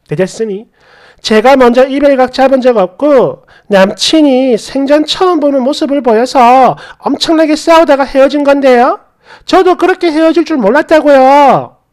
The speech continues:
팔 번. 아니, 그래서 돈 받고 이별 통보를 언제 했냐고.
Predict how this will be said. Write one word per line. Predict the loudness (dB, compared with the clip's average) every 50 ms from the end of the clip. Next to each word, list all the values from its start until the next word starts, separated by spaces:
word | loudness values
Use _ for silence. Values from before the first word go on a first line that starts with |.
| _ _ _ _ _ _ _ _ _ _ _ _ _
팔 | -12 -10 -10
번. | -8 -10 -12 -14 -18 _ _ _ _ _ _ _ _ _ _ _ _ _ _ -8
아니, | -4 -2 -2 -2 -2
그래서 | -2 -2 -2 0 0 -2 -2 -2
돈 | -2 -2 0 0
받고 | -2 -2 -2 -4 -8
이별 | -10 -8 -6 -4 -6 -6
통보를 | -6 -8 -12 -10 -8 -6 -6 -6 -8
언제 | -8 -10 -8 -6 -2 -2
했냐고. | -2 -2 -4 -8 -10 -12 -12 -14 -16 -16 -18 -20 -20 _